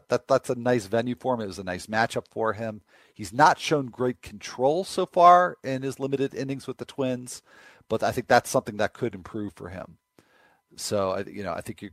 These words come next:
could be looking at a guy over time that might be really, really helpful with whip. Um, so there's something to watch there with Mejia. And Wade Miley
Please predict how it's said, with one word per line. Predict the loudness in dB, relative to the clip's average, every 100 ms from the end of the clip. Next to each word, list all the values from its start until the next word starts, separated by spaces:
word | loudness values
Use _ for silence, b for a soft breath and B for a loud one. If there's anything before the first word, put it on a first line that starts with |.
| -16
could | -10
be | -8
looking | -8 -10 -6
at | -6
a |
guy | 0 4 6 6 2 -4 _ _ _ _ _
over | -6 -4 -6
time | -2 2 2 2
that | -4 -6
might | -6 -6 -8
be | -10 -10 -14 -18 _ _ _ _
really, | 0 8 8 8
really | 2 -4
helpful | -4 -8 -10 -12 -12 -12 _ _
with | -16 -16
whip. | -10 -6 -6 -8 -20 _ _ _ _ _ _ _ -8
Um, | -4 -2 -2 -6 -12 _ _ _ _ -18 -16
so | -12 -8 -4 -4 -6 -10 _ _
there's | -10
something | -6 -6
to | -4
watch | -4 -4 -6
there | -4 -4 -6 _
with | -20 -20
Mejia. | -16 -10 -10 -10 _ _ b b b b b
And | 0
Wade | 4 4 6
Miley | 6 6 4 -2